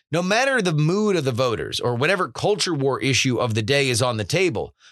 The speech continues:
the biggest issue that Democrats have going into these November elections is that they are, well, asleep.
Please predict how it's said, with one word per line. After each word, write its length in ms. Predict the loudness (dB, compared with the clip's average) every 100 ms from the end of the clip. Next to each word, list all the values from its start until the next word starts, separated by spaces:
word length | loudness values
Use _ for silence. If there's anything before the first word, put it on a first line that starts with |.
| -2
the 100 | -2
biggest 600 | -2 -2 0 0 -2 -2
issue 340 | 0 0 0 0
that 240 | -2 -2
Democrats 640 | -2 0 -2 -2 0 0 -4
have 560 | -4 0 0 0 0
going 400 | 0 0 0 -2 0
into 540 | 0 2 2 2 0
these 280 | 0 0 2
November 480 | 2 2 0 0 0
elections 600 | 0 -2 -2 -2 -2 -4 -10 -20 -6
is 260 | 0 0 0
that 200 | -2 -2 -2
they 220 | 0 2
are, 520 | 0 0 2 0 -2 -8 _ _ _ _ -4
well, 400 | -2 0 -4 -10 _ _ _ _ -2
asleep. 540 | 0 2 0 -2 -8